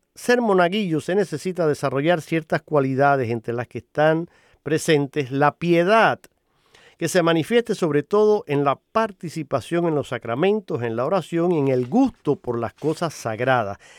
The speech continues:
Recuerde que este servidor, eh, eh, Padre Jorge, este, este monaguillo,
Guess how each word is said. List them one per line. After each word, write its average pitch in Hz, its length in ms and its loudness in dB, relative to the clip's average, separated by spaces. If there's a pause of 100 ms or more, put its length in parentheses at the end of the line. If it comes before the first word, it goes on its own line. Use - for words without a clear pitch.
(360)
Recuerde 226 440 0
que 185 140 0
este 214 220 0
servidor, 156 520 2 (100)
eh, 113 180 0 (120)
eh, 107 240 -6
Padre 135 280 0
Jorge, 131 360 -4
este, 113 440 -4
este 131 180 -6
monaguillo, 151 600 0